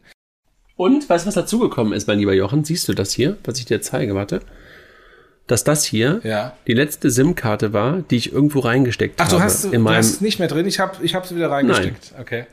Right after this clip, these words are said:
Speaker 1: Nein, ich
Speaker 2: <laughs>
Speaker 1: nicht. Ich habe noch nicht mal mehr eine sim-Karte, was der letzte, das letzte war, was eigentlich zu meinem, von meinem Telco in meinem Handy drin war.
Speaker 2: Absolut. Und das, was auch übrigens der Telco damals, äh,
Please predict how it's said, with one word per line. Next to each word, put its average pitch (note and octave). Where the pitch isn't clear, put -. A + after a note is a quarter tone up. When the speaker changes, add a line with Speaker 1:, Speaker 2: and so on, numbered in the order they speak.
Speaker 1:
Nein, F3+
ich F#3
Speaker 2:
<laughs> -
Speaker 1:
nicht. A#2+
Ich -
habe C#3+
noch C#3
nicht C#3+
mal D3
mehr C3+
eine C3+
sim-Karte, D3
was G#2+
der A#2+
letzte, B2
das A#2+
letzte C#3+
war, B2
was B2
eigentlich C3
zu C3+
meinem, A#2
von B2
meinem A2+
Telco D3
in A#2+
meinem A2+
Handy A#2+
drin A#2+
war. F#2+
Speaker 2:
Absolut. C#3
Und D#3
das, D#3+
was D#3
auch D3
übrigens C#3+
der C3+
Telco C#3+
damals, C3
äh, C3